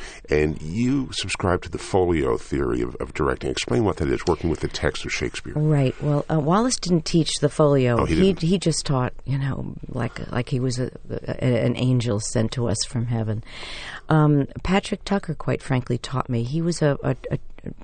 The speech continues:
Speaker 2: he, he taught at the Royal Shakespeare Company with John Barton. John Barton was really the head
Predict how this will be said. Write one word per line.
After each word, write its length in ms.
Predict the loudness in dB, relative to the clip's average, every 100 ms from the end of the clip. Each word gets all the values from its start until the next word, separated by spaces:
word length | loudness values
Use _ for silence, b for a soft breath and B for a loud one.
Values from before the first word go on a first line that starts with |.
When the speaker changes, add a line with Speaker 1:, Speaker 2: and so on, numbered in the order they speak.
| -16 -6
Speaker 2:
he, 220 | -2 -2
he 180 | 2 0
taught 240 | 2 0
at 60 | 0
the 80 | 0
Royal 200 | 0 0
Shakespeare 440 | -2 -4 -2 -4
Company 360 | -2 -4 -2 -4
with 160 | -6
John 260 | -6 -4 -4
Barton. 480 | 0 0 0 -2 -2
John 220 | 0 -2
Barton 300 | -2 -4 -4
was 220 | -6 -6
really 160 | -6 -4
the 100 | -6
head 340 | -2 0 -2